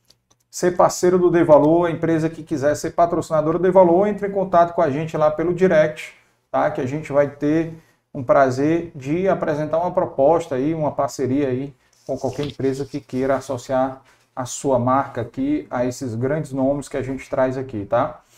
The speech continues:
E lembrando também, agradecer aqui os nossos patrocinadores, Dei Valor Flix, que é o nosso streaming do Dei Valor,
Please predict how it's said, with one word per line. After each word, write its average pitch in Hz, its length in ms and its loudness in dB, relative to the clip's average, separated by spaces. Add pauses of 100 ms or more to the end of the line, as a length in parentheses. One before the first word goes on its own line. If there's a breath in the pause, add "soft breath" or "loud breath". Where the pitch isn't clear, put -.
(380 soft breath)
E 185 340 0
lembrando 170 440 2
também, 190 300 0
agradecer 170 440 -2
aqui 160 260 -6
os 156 180 -4
nossos 170 680 -4 (100)
patrocinadores, 170 1200 -2 (420)
Dei 165 220 4
Valor 170 240 6
Flix, 180 460 -2
que - 80 -4
é 151 40 6
o 151 60 2
nosso 151 300 0
streaming 190 520 -2
do 160 120 0
Dei 151 140 2
Valor, 147 480 4